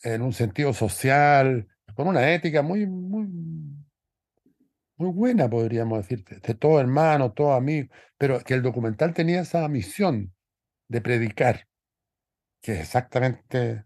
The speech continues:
o sea, él no estaba hablando de, de, ¿cómo se llama? El, yo siempre digo el gesto, el... el, eh, está, está hablando de la palabra, eh, Grierson, todo lo contrario, acá, que, que, que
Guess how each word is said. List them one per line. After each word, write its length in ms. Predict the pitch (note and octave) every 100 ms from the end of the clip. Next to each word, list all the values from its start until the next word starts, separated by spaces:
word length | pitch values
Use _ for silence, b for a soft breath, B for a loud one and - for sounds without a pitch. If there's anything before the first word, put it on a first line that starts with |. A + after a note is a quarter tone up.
| _
o 40 | _ _
sea, 120 | - -
él 100 | C#3
no 60 |
estaba 340 | A2+ - C#3 D#3
hablando 460 | D#3+ D#3 D#3+ D#3 C#3+
de, 440 | C#3 B2+ A#2+ G#2+ - _ _ _ _ _ _
de, 380 | G#2 A2 G#2+ F2
¿cómo 240 | - B2+
se 80 | A#2+ C3
llama? 140 | C3
El, 60 | A2+ -
yo 120 | G#2
siempre 260 | F#2 B2 C3+
digo 140 | C3+ A#2+
el 60 |
gesto, 300 | - C3+ -
el... 140 | G#2+ G2
el, 300 | G2 G2 E2+ F2 - _ _ _ _ _ _ _ _ _ _ _ -
eh, 640 | F#2+ F2 F2 E2 E2+ E2+ _ _ _ _ _ _ _ _ _ -
está, 300 | - C#3 C3+ - _ - - _
está 180 | - D3+
hablando 260 | D#3+ F3+
de 40 | D3+
la 80 | A2
palabra, 720 | F#2+ D3+ F3+ A2+ A2 A2 - -
eh, 140 | A2
Grierson, 400 | G#2+ C3 - G#2
todo 160 | D3 E3+
lo 100 | F3
contrario, 500 | C#3+ B2+ G#3 F3+ B2+
acá, 180 | A#2+ A2
que, 180 | A2+
que, 360 | G2+ A2+ G2+ G2+
que 220 | A2+ G#2